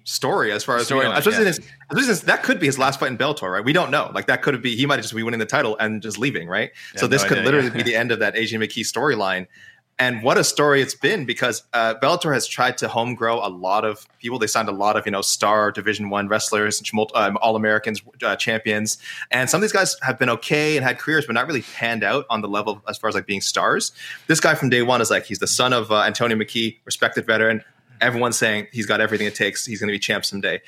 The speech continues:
Speaker 1: And they bring him along real slow, just, like, facing, again, uh, you know,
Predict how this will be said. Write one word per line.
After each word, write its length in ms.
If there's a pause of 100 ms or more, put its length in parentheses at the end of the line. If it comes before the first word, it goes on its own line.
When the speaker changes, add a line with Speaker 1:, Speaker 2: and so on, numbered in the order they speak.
(120)
Speaker 1:
And 120
they 60
bring 160
him 80
along 400
real 280
slow, 420
just, 160
like, 220
facing, 380
again, 360
uh, 160
you 100
know, 200